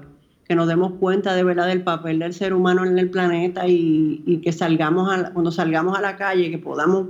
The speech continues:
regresar a, a nuestra vida normal, que tengamos eso en mente y que haya un cambio de paradigma en torno al, al medio ambiente.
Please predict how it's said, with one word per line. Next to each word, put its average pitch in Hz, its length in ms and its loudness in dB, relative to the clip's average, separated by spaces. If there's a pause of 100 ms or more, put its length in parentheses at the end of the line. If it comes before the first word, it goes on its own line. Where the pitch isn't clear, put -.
(160)
regresar 170 600 -2
a, 185 80 0
a 170 240 -2
nuestra 160 300 -2
vida 175 240 0
normal, 180 580 2 (420)
que 180 100 -4
tengamos 170 520 0
eso 185 160 -4
en 190 100 2
mente 190 300 0
y 190 80 -2
que 180 120 -4
haya 170 320 -4
un 190 180 -2
cambio 170 340 0
de 175 60 -2
paradigma 165 720 0
en 160 180 0
torno 160 380 2
al, 156 280 0
al 151 240 0
medio 156 240 2
ambiente. 147 560 -2